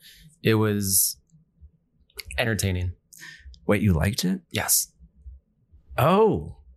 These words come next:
Speaker 2: very interesting. I heard
Speaker 1: Yes.
Speaker 2: it, I heard it was bad.
Speaker 1: Most things people don't like, I find a way to like.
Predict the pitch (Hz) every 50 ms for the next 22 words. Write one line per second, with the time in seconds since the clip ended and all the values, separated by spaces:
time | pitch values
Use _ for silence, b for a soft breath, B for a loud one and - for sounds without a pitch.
0 | _ _ _ _ _ - 98 113 131 135 135 131 131 135 131 - - 123 - -
1 | 113 107 - - 107 131 156 165 143 160 165 156 143 131 113 - - - - -
2 | 87 131 139 127 104 87 80 69 - - - 123 139 131 120 - - - - -
3 | - _ _ - 123 117 127 131 160 180 - - - 143 135 135 127 120 - -
4 | 117 104 - 113 107 104 104 90 - 104 98 95 - 98 95 95 95 - - 107
5 | 98 95 92 95 95 95 - - 92 92 90 90 90 87 - - 92 - - -
6 | - - _